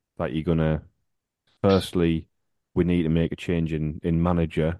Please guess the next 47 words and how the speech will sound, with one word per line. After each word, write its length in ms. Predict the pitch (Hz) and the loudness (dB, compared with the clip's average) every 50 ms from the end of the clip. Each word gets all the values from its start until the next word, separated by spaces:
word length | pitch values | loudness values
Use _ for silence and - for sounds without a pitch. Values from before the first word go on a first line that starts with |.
| _ - | _ -4
when 160 | 85 82 80 | -4 -2 -2
we're 60 | 80 | -4
three 280 | 76 - - 82 82 - | -4 -4 -2 -2 -2 -2
points 340 | - - 80 78 78 - | -4 -4 -4 -4 -4 -6
off 140 | 82 76 - | -8 -8 -6
the 100 | - 78 | -8 -10
playoffs 600 | - - 85 78 73 73 73 - - - - - - | -6 -2 0 2 2 0 0 -4 -10 -20 -16 -8 -4
with 300 | 80 76 - - - _ _ _ _ _ - - _ _ _ _ - | -4 -4 -4 -6 -14 _ _ _ _ _ -20 -20 _ _ _ _ -2
an 100 | 85 85 | 0 0
arguably 420 | 82 80 82 82 76 78 78 78 78 | 2 2 0 0 -2 -4 -4 -2 0
weaker 300 | 80 90 101 95 - 95 | 2 2 0 0 -2 -6
squad 440 | - - - 101 104 104 104 - - - - - - - - - _ _ - | -6 0 4 6 6 6 4 0 -14 -20 -20 -20 -20 -20 -20 -20 _ _ -6
than 80 | 101 101 | -4 -2
last 260 | 98 95 - - - | -2 -4 -4 -2 2
year. 220 | 107 104 110 107 110 - | 4 4 4 4 2 0
Now, 140 | 92 87 | -2 -2
they 140 | 85 85 85 | 0 0 -2
might 220 | 82 82 82 80 - | -2 -2 -4 -6 -6
not 220 | 82 80 - - _ _ _ _ _ - | -8 -10 -10 -10 _ _ _ _ _ -2
think 160 | 95 87 65 | -2 -2 -2
it's 140 | - - 92 | -4 -2 0
a 60 | 85 | 0
weaker 240 | 85 87 80 - 87 | 2 2 0 -2 -4
squad, 400 | - - - 87 87 82 - - | -6 -4 0 0 0 0 0 -2
but 160 | 80 - - | -4 -2 -2
in 120 | 78 76 | -2 -2
my 160 | 80 78 80 | 0 0 0
opinion, 560 | 78 78 - - 82 78 78 80 78 73 67 - | -2 -2 -4 -4 -4 -4 -2 -2 -4 -4 -4 -4
as 240 | 80 76 73 - | -6 -6 -6 -8
a 80 | 76 - | -10 -14
football 400 | - - 82 - - 82 78 78 | -10 -10 -10 -6 -4 -4 -4 -4
fan 360 | - - 80 80 78 76 73 - | -4 -4 -4 -2 -2 -4 -4 -6
looking 360 | 78 78 - - 78 73 78 | -6 -8 -6 -6 -6 -4 -4
at 140 | 76 - - - - _ _ _ _ _ _ _ _ _ _ _ _ _ _ _ _ _ _ _ - | -4 -6 -8 -12 -20 _ _ _ _ _ _ _ _ _ _ _ _ _ _ _ _ _ _ _ -10
the 60 | 85 | -8
football 400 | - - 85 - - 85 78 78 | -6 -6 -6 -2 0 0 0 0
team 360 | - - 95 87 85 82 82 | 0 -2 -2 -2 0 -2 -2
and 140 | 78 78 78 | -4 -4 -4
that 160 | 78 73 - | -4 -4 -4
we 360 | - 78 76 76 76 - - _ _ - | -2 -2 -2 -2 -2 -4 -8 _ _ -4
don't 200 | 90 82 80 76 | -2 -2 0 -2
have 140 | 85 78 | -2 -2
our 120 | 80 76 73 | -2 -2 -4
player 220 | - - 80 73 | -4 -4 -2 -2
of 60 | 73 | -2
the 80 | 73 69 | -4 -2
season, 460 | - 101 92 85 82 80 76 80 85 | 0 2 2 2 2 0 -2 -6 -6